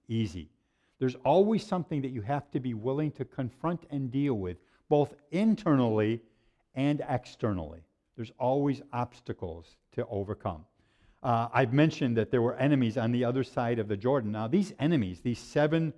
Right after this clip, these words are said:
fierce tribes, is how God describes them, they were on the other side of the Jordan. They were on the west side of the Jordan.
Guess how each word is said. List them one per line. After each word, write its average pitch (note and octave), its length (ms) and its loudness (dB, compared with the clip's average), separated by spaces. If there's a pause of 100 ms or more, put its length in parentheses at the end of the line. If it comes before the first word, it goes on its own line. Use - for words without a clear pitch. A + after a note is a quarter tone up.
(280)
fierce C#3 340 2
tribes, G2+ 580 0
is F2+ 120 -12
how G#2+ 160 -2
God G2+ 280 -4
describes G2 540 -8
them, F2+ 220 -12 (580)
they F3+ 140 6
were A3 160 6
on E3 140 4
the D3+ 120 6
other E3+ 160 4
side E3+ 280 2
of D#3 60 2
the D#3 80 4
Jordan. D#3 360 4
They D3 140 4
were F3 140 8
on E3+ 140 4
the E3 100 8
west F3+ 380 6
side E3 200 0
of D3+ 100 -4
the D#3+ 80 -4
Jordan. D#3 380 0